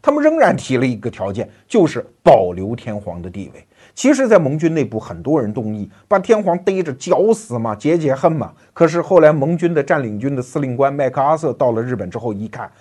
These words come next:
哎呀，这天皇哪里能弄死啊？哪怕你让他上法庭受审，日本人的情感都受不了。所以麦克阿瑟就给美国总统写信说：“要不你再派一百万占领军来，要不然咱还是别动这天皇了。”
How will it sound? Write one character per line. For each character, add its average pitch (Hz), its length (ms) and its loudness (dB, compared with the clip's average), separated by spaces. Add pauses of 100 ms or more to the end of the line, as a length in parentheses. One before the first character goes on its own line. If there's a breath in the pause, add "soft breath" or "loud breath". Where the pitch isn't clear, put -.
(120)
哎 117 100 0
呀， 90 340 -10
这 - 100 -10
天 120 220 -4
皇 113 220 -4
哪 107 180 -6
里 113 220 -4
能 117 160 -4
弄 151 180 2
死 85 200 -12
啊？ - 120 -16 (260 soft breath)
哪 226 260 4
怕 277 160 2
你 214 160 0
让 233 200 0
他 220 120 0
上 220 240 -4
法 147 180 -2
庭 160 180 -4
受 202 220 0
审， 90 200 -8 (180 soft breath)
日 180 180 4
本 127 120 0
人 123 100 -6
的 131 100 -2
情 131 200 -6
感 101 180 -2
都 110 80 -4
受 127 160 -2
不 98 100 -6
了。 80 160 -14 (180 soft breath)
所 226 140 2
以 233 40 4
麦 240 120 4
克 202 100 2
阿 202 140 4
瑟 190 140 0
就 147 120 -4
给 143 120 0
美 120 120 -4
国 104 120 -6
总 113 160 -6
统 104 140 -10
写 95 180 -12
信 101 180 -12 (160 soft breath)
说： 175 160 4
“要 185 160 10
不 147 100 4
你 117 140 -4
再 - 200 2
派 131 180 -4
一 139 160 -2
百 104 140 -4
万 117 180 -2
占 117 160 -4
领 90 140 -8
军 107 180 -6
来， - 120 -12 (160 soft breath)
要 180 160 10
不 135 80 4
然 127 220 4
咱 120 180 4
还 120 140 4
是 127 100 2
别 123 220 -2
动 135 200 0
这 101 100 -6
天 107 200 -12
皇 95 260 -10
了。” 104 100 -14